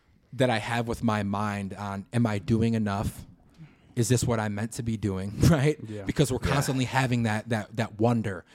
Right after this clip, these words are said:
Speaker 3: Right.
Speaker 1: Is this what I'm supposed to be doing? Like, I love what I'm doing, and I feel good doing it, but is it, is it what I'm meant to,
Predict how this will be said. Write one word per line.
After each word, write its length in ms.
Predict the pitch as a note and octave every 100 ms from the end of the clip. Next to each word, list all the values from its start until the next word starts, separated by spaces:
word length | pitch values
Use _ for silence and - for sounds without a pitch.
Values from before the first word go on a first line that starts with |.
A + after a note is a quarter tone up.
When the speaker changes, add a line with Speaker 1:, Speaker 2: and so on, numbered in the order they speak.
| -
Speaker 3:
Right. 140 | D2+
Speaker 1:
Is 100 | A2+
this 140 | D3
what 120 | E3 D3+
I'm 100 | C3+
supposed 320 | C3+ C3+ B2
to 40 | A#2
be 80 | A2
doing? 320 | B2+ A#2+ F#2+
Like, 160 | G2+ -
I 80 | A2+
love 280 | G#2 D#3 E3
what 100 | B2
I'm 180 | G#2+
doing, 360 | G2+ G2+ A2+ A#2+
and 100 | A#2
I 80 | G2+
feel 280 | - D3 C#3
good 260 | G2 B2 G2+
doing 260 | C3 C#3 A2
it, 120 | -
but 120 | A2
is 140 | G#2
it, 100 | A#2 -
is 160 | A2
it 100 | G2+ -
what 120 | A2
I'm 200 | F2+ F2
meant 200 | G#2 A2
to, 240 | - D#2